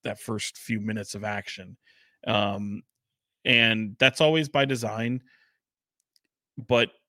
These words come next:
his role is different than being a scorer. But tonight, when you were down somebody like Keegan Murray, um, he, they need him to, to contribute more than that. They, and, and he did, you know, he goes off with twenty-two. I think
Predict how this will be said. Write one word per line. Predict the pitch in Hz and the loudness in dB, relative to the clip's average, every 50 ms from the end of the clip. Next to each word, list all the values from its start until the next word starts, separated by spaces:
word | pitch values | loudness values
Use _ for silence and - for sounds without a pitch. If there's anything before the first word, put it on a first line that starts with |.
| _ _ | _ _
his | - 117 139 135 117 113 107 101 - | -6 -2 -2 -2 -2 -4 -8 -12 -8
role | 117 117 123 139 147 147 139 127 | -4 0 2 2 4 4 2 2
is | 117 110 101 | 0 -2 -4
different | - 120 120 - - 110 104 - | -6 -6 -6 -6 -6 -10 -10 -10
than | - 104 101 101 101 104 110 _ _ _ _ _ - | -10 -12 -10 -12 -14 -16 -18 _ _ _ _ _ -6
being | 123 117 110 110 107 | -4 -2 -2 -4 -6
a | |
scorer. | - - - 135 127 120 101 98 104 - | -10 -10 -6 -4 -4 -4 -4 -6 -8 -8
But | - 120 110 - | -6 -6 -6 -6
tonight, | - 110 107 110 139 170 165 123 120 - - | -8 -8 -4 0 0 0 0 0 -2 -4 -8
when | - 113 113 | -8 -8 -6
you | 113 113 113 | -6 -6 -6
were | 113 113 | -8 -10
down | - - 117 113 127 127 127 123 | -10 -10 -8 -6 -4 -4 -6 -6
somebody | - - 117 110 113 107 | -8 -8 -10 -8 -8 -10
like | 101 107 101 - | -10 -12 -12 -12
Keegan | - 120 113 104 110 104 | -10 -10 -10 -10 -10 -10
Murray, | 107 110 113 110 113 113 113 113 110 _ _ _ _ _ _ _ _ _ - | -10 -10 -8 -8 -6 -8 -8 -8 -10 _ _ _ _ _ _ _ _ _ -10
um, | - 104 104 95 95 92 95 95 92 - - _ _ _ _ _ _ _ _ _ _ _ | -8 -6 -6 -6 -8 -8 -10 -10 -12 -14 -16 _ _ _ _ _ _ _ _ _ _ _
he, | - 120 113 123 - | -8 -8 -6 -6 -4
they | - 113 117 113 | 0 0 2 2
need | 113 117 117 110 | 2 2 0 0
him | 113 113 107 | -2 -4 -6
to, | 104 104 - - - - - | -8 -10 -12 -16 -18 -12 -8
to | - 113 92 - _ _ _ _ _ _ _ _ _ | -8 -8 -8 -10 _ _ _ _ _ _ _ _ _
contribute | - 120 117 - - 120 104 107 101 - - | -8 -8 -4 -4 -4 -4 -4 -4 -8 -8 -8
more | - 113 110 104 101 | -8 -6 -6 -6 -6
than | 101 98 | -8 -10
that. | 95 92 92 101 - | -12 -14 -14 -12 -8
They, | 110 107 - | -6 -4 -4
and, | - 107 107 107 110 | -4 -4 -4 -4 -4
and | - 107 107 | -4 -4 -2
he | 107 120 117 | -2 -2 0
did, | 113 131 127 104 104 - | 0 0 0 0 -2 -8
you | 110 107 104 | -12 -12 -12
know, | 101 104 | -10 -10
he | 104 | -10
goes | 98 113 104 110 | -10 -10 -8 -8
off | 110 101 - | -8 -8 -8
with | - 107 | -10 -10
twenty-two. | - 117 110 104 101 - 120 110 101 98 - - - - - _ _ _ _ _ | -8 -8 -8 -8 -6 -4 -4 -4 -4 -4 -8 -14 -20 -20 -20 _ _ _ _ _
I | - 123 123 | 2 2 2
think | - 147 127 113 | 2 2 0 -2